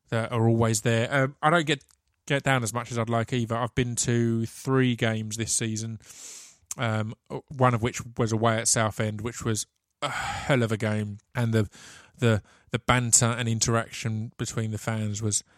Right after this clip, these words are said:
hilarious. Mainly hilarious to us 'cause we are, are won f-, four nil, so it's always that bit funnier. But yeah, um, I've never b-, b-, bumped into Lars Fredriksson.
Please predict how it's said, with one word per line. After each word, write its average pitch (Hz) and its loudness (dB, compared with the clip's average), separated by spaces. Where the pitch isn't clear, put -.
hilarious. 107 0
Mainly 131 4
hilarious 123 4
to 123 0
us 113 2
'cause 110 -6
we 113 -2
are, 117 0
are 131 -4
won 110 -2
f-, - -14
four 110 -2
nil, 107 -4
so 110 -2
it's 113 -4
always 107 -2
that 110 -6
bit 110 -8
funnier. 107 -4
But 110 -8
yeah, 117 0
um, 156 6
I've 151 2
never 156 8
b-, - -8
b-, 151 2
bumped 139 2
into 127 0
Lars 120 2
Fredriksson. 117 -2